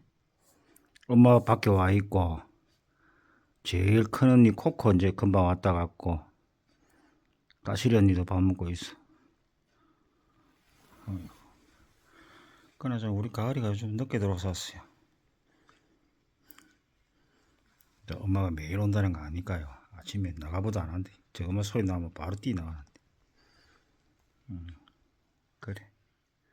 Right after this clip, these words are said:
가을이,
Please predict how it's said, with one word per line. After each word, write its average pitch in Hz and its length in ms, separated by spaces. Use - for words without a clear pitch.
가을이, 101 1120